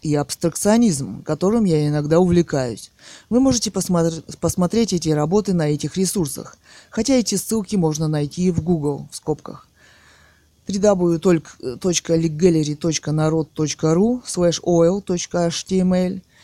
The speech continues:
и три дабл ю точка арт тире три тысячи точка ком слэш пикчер слэш», ну и так далее, ссылка. А, три дабл ю точка арт тире три тысячи точка ком слэш артист слэш алтай большими буквами, подчеркивание, лик, подчеркивание, гэллери.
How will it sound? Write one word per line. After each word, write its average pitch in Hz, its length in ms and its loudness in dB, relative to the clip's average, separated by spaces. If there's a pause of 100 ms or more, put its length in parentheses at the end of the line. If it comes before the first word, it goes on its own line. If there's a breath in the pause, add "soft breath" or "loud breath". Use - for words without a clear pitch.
(400 soft breath)
и 165 320 -4
три 165 180 -8
дабл 160 300 2
ю 147 100 -2
точка 156 380 -4
арт 160 340 -2
тире 156 280 0
три 151 180 -6
тысячи 208 600 -6
точка 185 360 -4
ком 143 400 -2
слэш 147 340 -4
пикчер 202 480 -6
слэш», 185 600 -4
ну 175 280 -8
и 165 60 -4
так 156 220 -8
далее, 127 280 -8
ссылка. - 460 -12 (1080 loud breath)
А, 156 400 -2
три 180 200 -8
дабл 175 300 4
ю 160 100 0
точка - 340 -2
арт 165 340 0
тире 151 240 -2
три 151 180 -6
тысячи 147 300 -4
точка 147 360 -6
ком 190 360 -2
слэш 165 380 0
артист 165 640 -4
слэш 156 420 0
алтай 165 520 0
большими 175 480 -4
буквами, 175 440 -2
подчеркивание, 147 800 -4
лик, 147 280 -4
подчеркивание, 165 760 -4
гэллери. 151 520 -2